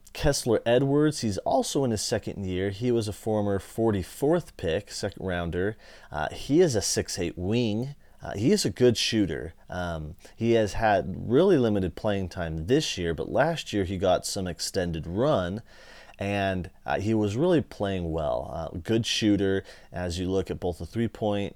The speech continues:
and the free throw percentages, um, they're more than in a comfortable range for him to, uh, be a reliable shooter. But there's not a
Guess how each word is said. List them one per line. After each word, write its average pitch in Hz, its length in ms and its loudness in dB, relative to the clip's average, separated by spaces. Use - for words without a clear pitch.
and 98 240 -4
the 92 60 -4
free - 420 0
throw 98 260 0
percentages, 87 800 -6
um, 80 300 -6
they're 92 200 0
more 107 320 4
than 101 140 0
in 92 160 -2
a 82 60 -6
comfortable 87 500 -6
range 85 280 -4
for 85 140 -6
him 82 320 -6
to, 80 380 -8
uh, 52 200 -8
be 92 100 -2
a 87 80 0
reliable 78 460 -2
shooter. 87 500 -4
But 165 160 8
there's 196 240 6
not 196 240 0
a 101 140 0